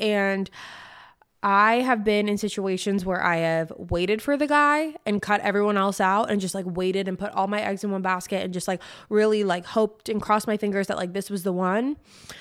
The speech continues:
And then I've n-, haven't waited for the guy, and I've, you know, let him figure his shit out.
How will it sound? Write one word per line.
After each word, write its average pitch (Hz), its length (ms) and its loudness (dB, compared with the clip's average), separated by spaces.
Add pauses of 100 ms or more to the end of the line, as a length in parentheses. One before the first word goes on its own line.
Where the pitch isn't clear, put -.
(100)
And 233 180 2
then 220 220 4
I've 226 180 0
n-, 240 180 -2
haven't 359 360 0
waited 165 260 -4
for 185 140 -8
the 190 100 -10
guy, 90 360 -4
and 180 140 -2
I've, 180 340 0
you 185 60 -4
know, 180 140 0
let 185 240 0
him 226 160 -2
figure 226 240 -2
his 220 160 0
shit 190 180 -4
out. 190 260 0